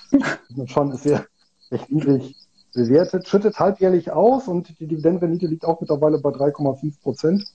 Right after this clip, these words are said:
Ähm, ich hab natürlich auch mal reingeguckt, was der so,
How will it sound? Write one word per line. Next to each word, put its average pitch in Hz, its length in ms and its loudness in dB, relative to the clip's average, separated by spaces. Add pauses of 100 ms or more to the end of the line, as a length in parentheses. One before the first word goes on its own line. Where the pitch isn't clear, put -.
(600)
Ähm, 151 600 0
ich 123 120 -10
hab 165 120 0
natürlich 170 220 0
auch 160 60 4
mal 151 120 2
reingeguckt, 175 540 0
was 147 340 -4 (600)
der 143 120 6
so, 135 340 0